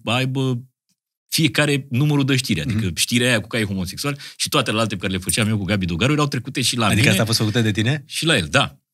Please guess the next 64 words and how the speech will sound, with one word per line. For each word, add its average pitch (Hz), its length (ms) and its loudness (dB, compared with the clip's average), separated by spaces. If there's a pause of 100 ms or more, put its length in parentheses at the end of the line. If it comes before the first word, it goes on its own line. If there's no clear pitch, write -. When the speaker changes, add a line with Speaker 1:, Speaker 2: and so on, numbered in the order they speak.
(300)
Speaker 1:
Cai 131 200 0
homosexuali, 107 720 -2 (360)
uh, 104 280 2
găina 131 300 4
fără 101 240 -2
bilet, 127 480 0
uh, 107 240 -4
porumbei, 120 600 0
bă, 92 140 -2 (120)
care, 104 180 2
Speaker 2:
<laughs> 101 40 0
Și 95 40 -4
cum 101 120 -2 (120)
Speaker 1:
bă, 113 80 -2
Speaker 2:
te-ai 240 120 2
Speaker 1:
nea-, 247 100 2
Speaker 2:
mai 202 140 2
de 147 100 2
asta 135 200 0
cu 127 60 2
Speaker 1:
neastelică 131 500 0
cu... 117 220 -2 (140)
Și - 160 0
stăteam 311 380 2
la 294 200 0 (100)
bar. 113 420 -10
Speaker 2:
Așa, 127 280 -4
și? 110 120 -6 (220)
Speaker 1:
Noaptea 131 320 -8
acolo, - 280 -16
pac, - 200 -10
pac, 101 180 -16
bă, - 200 -18
ce - 220 -8
pula - 360 -20
mea. 104 100 -20 (120)
Au, 117 220 -8
aici 85 180 -10
nu-i 92 160 -8
cu 127 160 -12
Speaker 2:
Merge, 127 300 2
mă, 110 140 -2
merge, 101 220 -4
avem 113 140 0
Speaker 1:
Da. 101 60 0
Speaker 2:
voie. 87 160 -8
Aici 107 180 -4
e 117 180 2
pe 113 100 -4
Speaker 1:
Ce 104 60 2
Speaker 2:
online, 120 180 4
Speaker 1:
mai 123 80 0
Speaker 2:
avem 117 140 0
Speaker 1:
scrie? 98 180 -4
Speaker 2:
voie. 139 120 -4
Speaker 1:
Ce - 160 -10
mai 165 200 -6
scrie? 143 300 -10
Speaker 2:
Noroc. 110 160 0
Speaker 1:
Mă, 101 40 -2
mâncați-aș 95 540 -6
gura. 82 140 -10
Hai, 123 140 -2
noroc. 104 200 -4